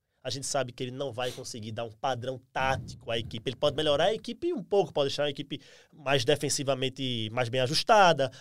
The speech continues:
ou ser um cara um, joga um pouco mais solto ofensivamente, mas vai ser muito pouco, vai ser muito pouco. Esse pouco pode ser o suficiente pra gente poder, é, pra gente poder classificar. E esse pouco pode ser o suficiente pra gente poder subir, porque vamos pro mata-mata, vamos trocar chumbo agora no mata-mata."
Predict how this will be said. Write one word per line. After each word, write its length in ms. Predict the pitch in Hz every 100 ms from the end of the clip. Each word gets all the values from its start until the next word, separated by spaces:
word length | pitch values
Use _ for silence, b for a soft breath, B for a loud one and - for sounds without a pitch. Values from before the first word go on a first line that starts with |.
| B
ou 160 | 156 139
ser 160 | 156
um 60 | 151
cara 220 | 135 143
um, 80 | 139 139
joga 180 | 135 139
um 40 | 143
pouco 180 | 139
mais 180 | 143 143
solto 320 | - 165 160
ofensivamente, 580 | 147 151 139 165 170 180 170 b b b
mas 100 | 170
vai 100 | 220
ser 160 | - 220
muito 260 | 220 254
pouco, 420 | - 180 156 - _ _ _
vai 100 | 170
ser 100 | 170
muito 180 | 190 175
pouco. 300 | - 117 - _ _ _ _ _ _ -
Esse 320 | 226 - 180
pouco 360 | 170 175 170 -
pode 180 | 208
ser 60 | 190
o 40 |
suficiente 280 | 180 - 175
pra 160 | 185 180
gente 80 | 170
poder, 420 | 190 165 196 202 -
é, 120 | 139
pra 120 | 160
gente 80 | 160
poder 160 | 165
classificar. 640 | 175 214 - 277 - 110 - _ _ _ _ _
E 120 | 285
esse 240 | 247 170 175
pouco 560 | 165 - 170 175 285 - _
pode 220 | 254 240
ser 120 | -
o 40 | 175
suficiente 240 | - 180
pra 80 | 196
gente 60 | 214
poder 160 | 233
subir, 320 | 220 320 240 262
porque 120 | -
vamos 180 | 185 196
pro 100 | 226
mata-mata, 540 | 220 220 262 233 240
vamos 140 | 226 220
trocar 320 | 262 - 311
chumbo 320 | - 196 143
agora 200 | 131 120
no 60 | 120
mata-mata." 520 | 117 135 110 92 -